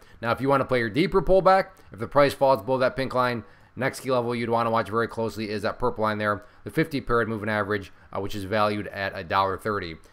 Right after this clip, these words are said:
In the event the tri-, price tries to bounce back upwards, key area from the resistance standpoint at that point,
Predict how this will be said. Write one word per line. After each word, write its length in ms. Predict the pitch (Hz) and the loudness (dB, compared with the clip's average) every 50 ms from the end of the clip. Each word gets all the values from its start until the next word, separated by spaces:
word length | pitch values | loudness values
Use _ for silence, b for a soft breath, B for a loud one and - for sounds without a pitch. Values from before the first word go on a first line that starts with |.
| b 110 b | b -20 b
In 140 | 127 135 139 | -6 -2 0
the 60 | 143 | 0
event 240 | 139 123 143 139 113 | 2 2 2 0 0
the 80 | 123 107 | -2 -2
tri-, 280 | - 135 135 139 131 - - - - | 0 2 2 2 2 -2 -6 -4 2
price 240 | 135 143 139 135 - | 4 4 4 4 2
tries 300 | - 135 131 127 107 107 | 2 2 2 2 0 -2
to 80 | 113 | 0
bounce 260 | 95 123 123 120 107 | 2 2 2 2 0
back 240 | - 123 120 113 - | 0 0 2 2 4
upwards, 500 | 156 160 156 160 165 160 156 127 - - - _ _ _ _ _ _ _ _ _ _ _ _ _ _ - - - _ - - b b b b b b b - | 2 2 2 2 0 0 0 -2 -6 -12 -20 _ _ _ _ _ _ _ _ _ _ _ _ _ _ -20 -20 -20 _ -20 -20 b b b b b b b -6
key 240 | - 147 147 147 | -2 0 2 4
area 240 | 139 135 131 131 123 | 4 4 4 4 2
from 140 | 104 120 120 | 0 -2 -2
the 80 | 120 113 | -2 -2
resistance 480 | 107 92 127 139 131 - 127 131 - | -2 -2 -2 -2 -2 -4 -6 -8 -6
standpoint 420 | - 135 127 123 113 107 123 120 117 | -4 -2 -2 -2 -2 -2 -2 -2 -2
at 80 | 113 | 0
that 200 | 120 120 120 113 | 2 2 2 2
point, 300 | - 123 123 120 117 b | 0 -2 -2 -2 -4 b